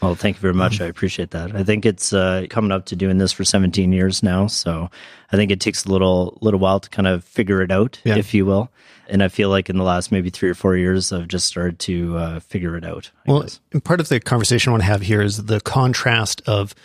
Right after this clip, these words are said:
Speaker 2: what you do and what I do, 'cause in a way we do the same thing. You know, we record video and edit it together.
Speaker 1: Totally.
Speaker 2: But our, our actual jobs end up being pretty different. And so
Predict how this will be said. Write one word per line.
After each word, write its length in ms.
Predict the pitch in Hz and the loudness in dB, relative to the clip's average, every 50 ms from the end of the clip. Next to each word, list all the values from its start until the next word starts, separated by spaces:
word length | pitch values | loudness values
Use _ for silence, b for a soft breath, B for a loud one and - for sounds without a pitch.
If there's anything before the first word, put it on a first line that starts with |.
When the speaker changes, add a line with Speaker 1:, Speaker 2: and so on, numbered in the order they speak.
| b b b b _ | b b b b _
Speaker 2:
what 160 | - - - | -10 -6 -2
you 180 | 135 143 156 156 | 0 0 2 2
do 380 | 143 151 160 156 156 151 156 | 2 4 4 4 4 4 2
and 380 | 139 127 117 117 113 110 107 104 | 2 2 2 2 2 0 0 0
what 120 | 107 107 | 0 0
I 140 | 107 110 113 | 0 -2 -4
do, 280 | 107 - - 127 127 120 | -4 -6 -8 -8 -8 -10
'cause 360 | - - 123 113 104 - - b b b b b b b _ _ | -6 -4 -4 -2 -2 -4 -6 b b b b b b b _ _
in 180 | 175 175 185 180 | 2 2 4 4
a 80 | 156 | 4
way 240 | 139 131 135 147 170 | 4 4 4 4 4
we 160 | 170 139 117 | 4 4 4
do 160 | 104 101 104 98 | 4 4 2 0
the 100 | 104 107 | -2 -4
same 240 | - - 127 113 | -4 -2 -4 -4
thing. 320 | 107 - - - 143 135 120 | -4 -6 -8 -4 -4 -2 0
You 60 | 117 | 0
know, 60 | 113 110 | 2 4
we 120 | 113 117 | 4 4
record 520 | 110 117 117 - - - 139 127 131 139 120 | 4 2 0 0 0 2 4 4 4 2 2
video 340 | 104 110 101 110 110 120 120 | 0 2 2 2 2 2 2
and 80 | 110 | 2
edit 220 | 107 107 107 104 101 | 2 2 2 2 0
it 140 | 107 101 - _ _ - | -2 -2 -6 _ _ -10
together. 480 | - 113 117 123 123 117 117 120 120 b b b b b | -2 0 0 2 2 2 2 0 -2 b b b b b
Speaker 1:
Totally. 300 | b 104 92 90 80 78 - | b -6 -4 -4 -8 -10 -10
Speaker 2:
But 480 | - 107 107 113 110 107 101 - - - _ _ _ _ _ | -10 -2 0 2 4 4 2 0 -2 -8 _ _ _ _ _
our, 200 | - 110 107 104 - | 0 0 0 2 2
our 120 | - 110 - | 0 0 2
actual 400 | 135 143 170 - - - 117 107 | 2 0 0 0 0 2 2 2
jobs 340 | 107 107 107 101 101 98 - 113 | 2 2 2 2 2 0 0 -4
end 140 | 107 98 | -4 -4
up 60 | 104 - | -4 -4
being 180 | 110 104 101 | -4 -4 -4
pretty 300 | - - - 123 107 104 | -4 -2 -2 -2 0 0
different. 400 | 101 104 - - - - - - - _ _ | -2 -2 -4 -4 -4 -6 -6 -8 -10 _ _
And 120 | - 117 107 - | -4 -2 0 2
so 400 | - 110 104 104 101 104 - | 2 4 4 4 2 0 -4